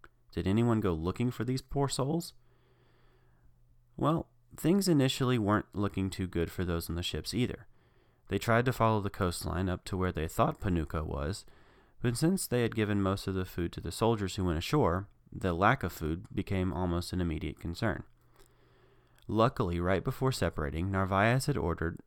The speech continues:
Morello, the pilot, to return to Cuba to get more su-, more supplies. Somehow, Morello was able to accomplish this without getting lost or blown off course, and he arrived just in time with enough food and water to allow for a search and rescue mission to begin.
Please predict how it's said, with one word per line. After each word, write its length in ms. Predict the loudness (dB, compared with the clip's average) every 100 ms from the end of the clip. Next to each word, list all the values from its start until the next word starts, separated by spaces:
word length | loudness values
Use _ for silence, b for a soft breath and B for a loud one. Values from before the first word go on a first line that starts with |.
| -4
Morello, 560 | 0 2 2 2 -2
the 120 | -4
pilot, 440 | -2 2 2 0 -4
to 80 | -4
return 360 | -4 -2 0
to 80 | 0
Cuba 320 | -2 -4 -2
to 100 | -4
get 160 | -4 -4
more 180 | -6 -6
su-, 280 | -8 -10 -12 -6
more 160 | -4 -4
supplies. 540 | -4 -4 -4 -6 -14 b b b b b b b
Somehow, 520 | 0 2 2 2 -2
Morello 500 | -2 0 2 4 4
was 160 | 2 0
able 300 | -2 0 -2
to 160 | -2 -6
accomplish 480 | 0 -2 -2 -6
this 240 | -8 -8 -8
without 320 | -2 -2 0
getting 260 | -2 -2 0
lost 340 | -2 -4 -6
or 60 | -6
blown 260 | -4 -4
off 160 | -6 -4
course, 420 | 0 0 -2 -8 b b b b b
and 100 | 2
he 100 | 4
arrived 300 | 4 4 2
just 220 | 0 2
in 100 | 0
time 300 | 0 -4 -4
with 160 | -4 -2
enough 240 | 0 0
food 220 | 0 0
and 140 | 2 0
water 360 | -2 -6 -8 B B B B
to 140 | 0
allow 220 | 4 4 4
for 160 | 2
a 60 | 0
search 280 | 0 0 0
and 80 |
rescue 320 | -2 -2 -4 -4
mission 300 | -4 -6 -8
to 80 |
begin. 360 | -4 0 0 -2